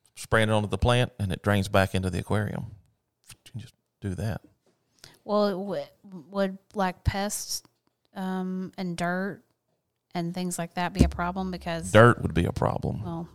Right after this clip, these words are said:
Speaker 2: then that probably wouldn't work out very well.
Speaker 1: But just
Speaker 2: I like that idea of it,
Speaker 1: Yeah,
Speaker 2: but
Speaker 1: 'cause
Speaker 2: it's
Speaker 1: the
Speaker 2: a s-
Speaker 1: runoff would go through the dirt, wouldn't it? Yeah,
Speaker 2: Right.
Speaker 1: that, that's right. I
Speaker 2: It's,
Speaker 1: was,
Speaker 2: I'm just gonna have to
Speaker 1: I was
Speaker 2: take 'em in
Speaker 1: thinking
Speaker 2: the
Speaker 1: a plant
Speaker 2: sink.
Speaker 1: that was bare root, but that wouldn't,
Speaker 2: Most
Speaker 1: it
Speaker 2: people do it in their,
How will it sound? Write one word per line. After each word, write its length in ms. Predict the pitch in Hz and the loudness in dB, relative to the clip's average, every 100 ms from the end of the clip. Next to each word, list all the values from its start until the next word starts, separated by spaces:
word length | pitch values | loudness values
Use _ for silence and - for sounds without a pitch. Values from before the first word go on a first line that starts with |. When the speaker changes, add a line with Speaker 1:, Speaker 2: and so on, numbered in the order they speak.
| - | -20
Speaker 2:
then 120 | 175 | -14
that 160 | 165 | -12
probably 300 | 160 170 156 | -8 -8 -6
wouldn't 200 | 151 147 147 | -8 -10 -12
work 200 | 156 156 | -14 -16
out 160 | 151 | -20
very 160 | 151 156 | -20 -20
well. 200 | 151 160 _ _ | -20 -20 _ _
Speaker 1:
But 280 | - 80 73 _ _ _ | 0 0 0 _ _ _
just 240 | 92 - - _ _ _ _ _ _ - | -4 -4 -6 _ _ _ _ _ _ -4
Speaker 2:
I 80 | 196 | -2
like 240 | 233 - | -2 0
that 200 | 202 185 | -2 0
idea 520 | 190 185 190 240 180 | -2 -4 -2 0 0
of 100 | 180 | -2
it, 220 | 180 143 - - - - | -4 -8 -10 -18 -18 -4
Speaker 1:
Yeah, 180 | 104 107 | 4 4
Speaker 2:
but 80 | - | 6
Speaker 1:
'cause 60 | |
Speaker 2:
it's 80 | 101 | 6
Speaker 1:
the 60 | 95 | 8
Speaker 2:
a 40 | |
s- 40 | 92 104 | 8 8
Speaker 1:
runoff 200 | 95 92 | 8 6
would 100 | - | 4
go 140 | - 90 | 4 6
through 220 | - 90 | 6 4
the 80 | 85 | 4
dirt, 340 | 90 87 - | 4 4 2
wouldn't 240 | 87 78 | -2 -2
it? 100 | - - - | -6 -8 -8
Yeah, 180 | 185 170 | -4 -4
Speaker 2:
Right. 160 | - - | -6 -10
Speaker 1:
that, 160 | 180 - - | -10 -8 -10
that's 200 | 107 - | -8 -8
right. 160 | 65 | -10
I 40 | _ _ - | _ _ -8
Speaker 2:
It's, 180 | 101 | -4
Speaker 1:
was, 220 | 92 - - - | -4 -6 -10 -8
Speaker 2:
I'm 80 | |
just 160 | 240 233 | -4 -4
gonna 120 | 240 | -4
have 80 | 233 | -2
to 60 | - | 2
Speaker 1:
I 40 | |
was 100 | 196 | 4
Speaker 2:
take 60 | 226 | 2
'em 20 | |
in 60 | |
Speaker 1:
thinking 80 | 226 | 2
Speaker 2:
the 120 | - | 2
Speaker 1:
a 40 | - | 4
plant 140 | 202 | 4
Speaker 2:
sink. 80 | 90 | 4
Speaker 1:
that 140 | - - | 2 0
was 100 | 92 | 0
bare 260 | 92 90 | 2 2
root, 340 | 87 90 - - _ _ _ _ _ _ _ | 2 2 0 -6 _ _ _ _ _ _ _
but 80 | - | -8
that 160 | - 69 | -2 0
wouldn't, 300 | 85 64 - | 0 -2 -6
Speaker 2:
Most 200 | 262 285 | -4 -4
Speaker 1:
it 40 | |
Speaker 2:
people 220 | 320 302 240 | -4 -4 -4
do 180 | 214 | -2
it 80 | 208 | -2
in 120 | 202 196 | -4 -4
their, 420 | 185 185 180 | -6 -6 -8